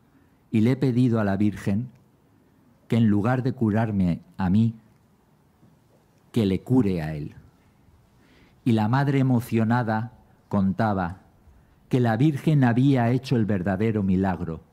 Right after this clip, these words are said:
No había curado la parálisis física de su hijo, había curado la parálisis de corazón. Se dio cuenta el chico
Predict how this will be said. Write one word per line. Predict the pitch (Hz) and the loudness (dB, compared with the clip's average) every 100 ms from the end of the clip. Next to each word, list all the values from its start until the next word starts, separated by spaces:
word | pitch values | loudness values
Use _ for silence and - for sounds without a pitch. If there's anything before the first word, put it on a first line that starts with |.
| _ _ _ _ - | _ _ _ _ -2
No | 123 160 | 2 2
había | 160 170 165 | 4 2 2
curado | 160 156 151 156 160 | 2 2 2 2 2
la | 143 127 | 0 0
parálisis | 120 123 131 151 - 131 98 | -2 -2 0 -2 0 -2 -4
física | - 160 147 131 120 | -2 -2 0 -2 -2
de | 104 104 | -2 -4
su | - | -2
hijo, | 110 120 - 85 - _ _ _ - - | -2 -2 -6 -10 -12 _ _ _ -18 -4
había | 135 127 165 170 170 | -2 2 2 2 0
curado | 170 151 147 165 180 | 0 2 2 2 2
la | 156 143 | 2 0
parálisis | 143 131 143 175 190 160 190 139 | -2 -2 0 2 2 2 0 2
de | 147 | 0
corazón. | - 131 113 - 147 143 98 - _ _ _ _ _ _ _ _ _ _ _ _ _ _ _ _ _ _ _ _ - | 0 0 0 -2 -2 -2 -4 -10 _ _ _ _ _ _ _ _ _ _ _ _ _ _ _ _ _ _ _ _ -8
Se | - 131 | -2 0
dio | 143 170 | 2 2
cuenta | 170 180 156 139 | 2 2 2 0
el | 123 | 0
chico | - 160 147 123 95 | 0 0 0 -2 -4